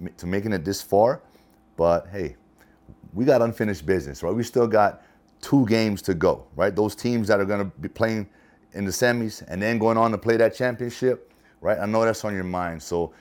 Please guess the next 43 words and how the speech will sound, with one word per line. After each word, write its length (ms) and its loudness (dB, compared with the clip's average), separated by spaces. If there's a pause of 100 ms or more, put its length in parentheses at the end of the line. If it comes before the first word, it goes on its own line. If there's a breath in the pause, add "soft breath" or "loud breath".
(140 soft breath)
continue 300 0
to 80 4
focus 400 4
on 140 -4
that. 200 -6
Focus 300 2
on 180 2
winning, 320 -4 (380 soft breath)
but 160 -4
just 240 -2
know 260 2
that, 380 0 (480 soft breath)
uh, 240 -2 (120)
you 80 -10
know, 220 -8
i-, 200 -12
i-, 400 -18
winning 520 2
isn't 340 0 (120)
everything, 500 -4 (220)
right? 180 0
It's 140 -8
a 60 -8
team 280 2
sport. 420 4 (220 soft breath)
It's 140 -4
the 100 -4
team 380 -2
goal. 400 4 (260 soft breath)
But 80 -2
as 160 2
an 80 -4
individual, 640 -2 (240 soft breath)
your 200 2
goal 420 -2 (300 soft breath)
should 200 -14
be 280 -8 (540)
to 100 -8
get 260 -6
a 80 -10
little 300 -2
bit 180 -2
better 380 -4